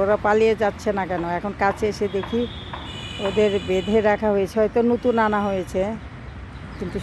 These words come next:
সুন্দর, একদম সুন্দরভাবে আমাদের জাতীয় কবি মাজারে, উম, এখানে আমরা এসেছি আমাদের, আহ, আহ, জাতীয় অধ্যাপক রফিকুজ্জামান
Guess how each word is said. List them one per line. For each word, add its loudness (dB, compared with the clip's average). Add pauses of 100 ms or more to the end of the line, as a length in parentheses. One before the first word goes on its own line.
সুন্দর, 2 (1900)
একদম -2 (120)
সুন্দরভাবে 2 (120)
আমাদের 0 (100)
জাতীয় -2
কবি -4 (100)
মাজারে, -4 (600)
উম, -2 (1400)
এখানে 2
আমরা 4 (100)
এসেছি -2 (180)
আমাদের, 0 (120)
আহ, -2 (840)
আহ, -2 (680)
জাতীয় 2
অধ্যাপক 0 (100)
রফিকুজ্জামান 2